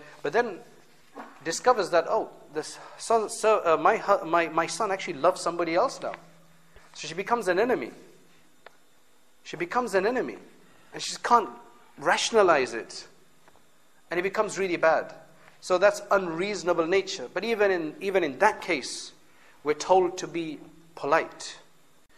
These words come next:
If she tells you to beat your daughter, sorry, your wife, we're not to listen to our mother, 'cause that's haram.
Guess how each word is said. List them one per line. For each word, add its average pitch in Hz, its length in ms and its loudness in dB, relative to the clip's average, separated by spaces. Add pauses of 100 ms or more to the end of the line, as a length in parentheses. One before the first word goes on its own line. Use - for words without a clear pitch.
(500)
If - 120 -10
she 196 200 -6
tells 196 380 4
you 185 100 0
to 175 120 -2
beat 180 300 -4
your 170 160 4
daughter, 180 420 4 (500)
sorry, 143 300 2
your 147 160 2
wife, 151 480 4 (460)
we're 151 120 2
not 190 160 4
to 185 80 0
listen 214 300 0
to 170 100 4
our 156 140 8
mother, 117 300 -2 (440)
'cause 156 140 -4
that's 180 180 2
haram. 165 380 4